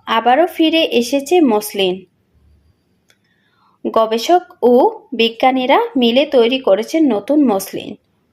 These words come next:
মসলিন আমাদের ঐতিহ্য। এখানে শব্দ অর্থ দেওয়া আছে, চলো আমরা এই শব্দ অর্থগুলো শিখি। মিহি অর্থ সরু,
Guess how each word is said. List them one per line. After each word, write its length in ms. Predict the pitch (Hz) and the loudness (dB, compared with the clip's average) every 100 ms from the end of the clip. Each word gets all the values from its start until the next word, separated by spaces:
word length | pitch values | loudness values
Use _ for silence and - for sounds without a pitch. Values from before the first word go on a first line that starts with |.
| - | -2
মসলিন 680 | 233 233 - 330 339 - _ _ _ - | -2 -2 -2 0 0 -4 _ _ _ -6
আমাদের 460 | 214 214 220 359 - - | -2 0 2 0 -2 -2
ঐতিহ্য। 640 | 226 220 196 180 - 175 - _ _ _ _ _ _ _ _ _ _ _ _ _ - - - | -2 -2 -6 -6 -4 -4 -6 _ _ _ _ _ _ _ _ _ _ _ _ _ -20 -12 -8
এখানে 280 | 247 262 262 | -2 -2 -2
শব্দ 340 | 269 254 254 | 0 2 4
অর্থ 220 | 311 311 | 2 2
দেওয়া 260 | 339 339 330 | 2 2 2
আছে, 280 | 330 415 427 | 0 -4 -4
চলো 300 | - 254 226 | -2 0 0
আমরা 200 | 220 220 | -2 -6
এই 60 | |
শব্দ 480 | 233 240 233 233 233 - - | -4 -4 -2 -2 -2 -6 -4
অর্থগুলো 520 | 233 233 262 247 277 | -4 -2 -4 -2 -4
শিখি। 420 | 285 247 240 349 523 - _ _ _ _ _ - | -6 -8 -2 0 0 -2 _ _ _ _ _ -2
মিহি 320 | 262 269 349 | 2 4 4
অর্থ 440 | - 247 226 - 277 466 - _ _ _ _ _ _ | 4 0 0 0 0 0 -4 _ _ _ _ _ _
সরু, 680 | - 320 320 339 453 - | 0 4 4 2 0 -4